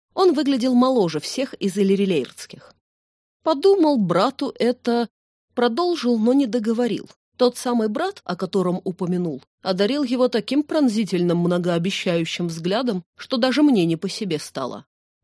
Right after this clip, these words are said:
"А Элмар самый младший из нас", заговорил другой маг крови, в отличие от остальных, сидящий подальше в гордом одиночестве.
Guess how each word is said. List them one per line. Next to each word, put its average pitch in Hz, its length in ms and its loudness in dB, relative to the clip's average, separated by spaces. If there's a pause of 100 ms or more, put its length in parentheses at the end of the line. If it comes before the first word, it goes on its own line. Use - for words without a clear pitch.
"А 214 140 2
Элмар 277 480 -2
самый - 320 -4
младший 202 540 0
из 147 100 -10
нас", - 400 -10
заговорил 175 560 -2
другой 190 400 0
маг 131 240 -6
крови, 247 480 -4
в 185 60 -2
отличие 185 420 -4
от - 240 -12
остальных, 220 480 -4 (260)
сидящий 285 480 -8
подальше 202 560 -2
в 160 80 -10
гордом 185 380 -2
одиночестве. 185 760 -4